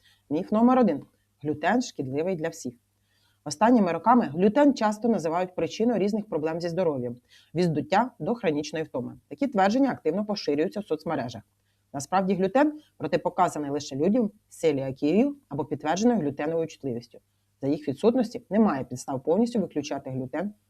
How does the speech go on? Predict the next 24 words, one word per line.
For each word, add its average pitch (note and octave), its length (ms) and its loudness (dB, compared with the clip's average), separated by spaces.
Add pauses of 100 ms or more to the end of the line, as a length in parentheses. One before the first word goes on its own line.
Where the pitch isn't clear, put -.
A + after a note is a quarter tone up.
(100)
з G3+ 60 -6
раціону. C3+ 540 -4 (840)
Міф C#3+ 220 -2
номер F3+ 260 0
два. F#3 360 2 (160)
Від C3 120 -6
хліба F3 320 0
набирають D3 500 -2
масу F#3 280 -4
тіла. G3+ 320 2 (600)
Зайва F3 260 2
маса G3 300 0
з'являється D#3+ 540 0
не F#3 180 2
через A#3 280 2
окремі G#3+ 360 2
продукти, D3+ 520 -2 (220)
а C#3+ 80 -14
через D#3 280 -4
надлишок F#3+ 460 -2
калорій E3 340 2
у D3+ 40 0
раціоні D#3 460 0
загалом. E3 440 0